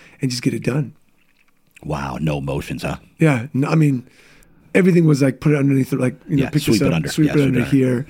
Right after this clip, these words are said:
Speaker 2: Bottle it up.
Speaker 1: Yeah, and, I mean, later in life, I had to go to a lot of therapy to just be able to speak,
Speaker 2: <laughs>
Speaker 1: just be able
Speaker 2: Wow.
Speaker 1: to, like, share my thoughts.
Speaker 2: Yeah, 'cause you were programmed.
Speaker 1: I was programmed not to say anything. And not just because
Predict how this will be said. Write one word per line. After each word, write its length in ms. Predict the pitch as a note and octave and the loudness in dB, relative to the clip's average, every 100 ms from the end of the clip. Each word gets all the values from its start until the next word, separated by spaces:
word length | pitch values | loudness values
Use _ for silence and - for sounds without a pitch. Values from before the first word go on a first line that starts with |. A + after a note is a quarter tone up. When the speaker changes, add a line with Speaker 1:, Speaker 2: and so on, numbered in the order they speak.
| - | -2
Speaker 2:
Bottle 280 | E2+ D#2+ | 0 0
it 60 | D2+ | -2
up. 220 | D2+ - | -4 -2
Speaker 1:
Yeah, 180 | D3 E3 | 0 2
and, 140 | D3+ D3+ | 2 2
I 80 | |
mean, 180 | D3+ D3 | 4 4
later 400 | D3+ F3 F#3 D3+ | 4 4 4 4
in 160 | C3 C#3+ | 4 2
life, 200 | C#3 C#3 | 2 2
I 60 | C#3+ | 2
had 100 | C#3+ | 2
to 60 | |
go 220 | D3 C#3 | 2 2
to 60 | - | 0
a 60 | D3 | 0
lot 180 | C#3 C3+ | 2 0
of 60 | |
therapy 440 | - C#3+ C#3 C3+ C#3 | 2 2 4 4 0
to 140 | D3 | 2
just 180 | C#3+ D3+ | -2 4
be 60 | E3 | 4
able 120 | C#3 | 4
to 60 | |
speak, 420 | C3 - - E3 A#4+ - - - - | 0 -2 4 4 4 -4 -14 -20 -20
Speaker 2:
<laughs> 440 | - - - - | -20 -20 -20 -8
Speaker 1:
just 180 | E3 D3 | 0 2
be 60 | - | 2
able 140 | E3 E3 | 2 2
Speaker 2:
Wow. 40 | - | 2
Speaker 1:
to, 80 | E3 | 2
like, 320 | D3 C#3 - | 2 -2 -8
share 400 | - - F3 D#3 | -6 0 2 4
my 160 | D3 B2+ | 2 0
thoughts. 540 | - C#3 C3 - - | -2 -2 -2 -8 -10
Speaker 2:
Yeah, 300 | D#3+ E3+ A3 - _ _ _ _ _ _ _ | -2 -2 -2 -8 _ _ _ _ _ _ _
'cause 180 | - G#2 | -2 0
you 80 | G#2 | 2
were 60 | F#2+ | 0
programmed. 580 | - D3 F2 G#1+ - - - | 2 0 0 -8 -12 -12 0
Speaker 1:
I 60 | |
was 160 | D#3 D3 | 2 2
programmed 520 | - D#3 D#3 D3+ C#3 | 2 2 4 2 2
not 240 | C3+ B2+ - | 0 -4 -6
to 100 | C3 | -6
say 200 | - B2+ | -4 -2
anything. 360 | C#3+ G#2 - - _ _ _ - | -2 -4 -14 -20 _ _ _ 0
And 80 | G3+ | 2
not 160 | B3+ | 2
just 200 | D#4+ C#4 | 0 -2
because 520 | G3+ D#3 F3 E3 D3+ | -2 0 2 2 -2